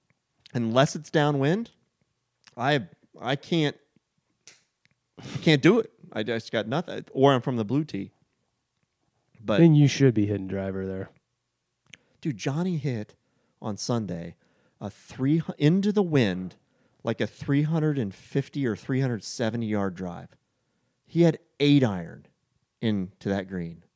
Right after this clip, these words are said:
Speaker 1: on Sunday. Into the wind from back, from back that, where that was.
Speaker 2: How
Speaker 1: That
Speaker 2: far, how far
Speaker 1: was
Speaker 2: was
Speaker 1: insane.
Speaker 2: he? How far was he in? One sixty-five, one seventy?
Speaker 1: Probably, like, one seventy.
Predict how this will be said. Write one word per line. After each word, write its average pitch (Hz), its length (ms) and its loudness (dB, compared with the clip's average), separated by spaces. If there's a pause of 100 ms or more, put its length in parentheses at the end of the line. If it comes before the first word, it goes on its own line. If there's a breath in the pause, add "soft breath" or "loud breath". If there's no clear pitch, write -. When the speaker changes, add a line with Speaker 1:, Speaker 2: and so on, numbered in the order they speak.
(640)
Speaker 1:
on 95 160 -6
Sunday. 82 380 -10 (1600)
Into 139 260 2
the 127 100 0
wind 90 420 -2
from 92 260 -8
back, 90 240 -6 (160)
from 202 180 -8
back 95 240 -10
that, - 200 -12
where 92 100 -6
that 92 120 -6
was. 92 200 -12
Speaker 2:
How 135 80 4
Speaker 1:
That 160 120 4
Speaker 2:
far, 147 320 8
how 135 140 -4
far 135 200 2
Speaker 1:
was 117 140 4
Speaker 2:
was - 60 2
Speaker 1:
insane. 95 360 -6
Speaker 2:
he? - 60 -8
How 135 100 0
far 135 180 2
was 120 160 0
he 104 80 -4
in? 123 260 -6 (360)
One 117 260 -2
sixty-five, 123 800 -6
one 120 120 -6
seventy? 135 360 -6 (500)
Speaker 1:
Probably, 143 280 -4
like, 117 200 -8
one 117 180 -10
seventy. 135 460 -12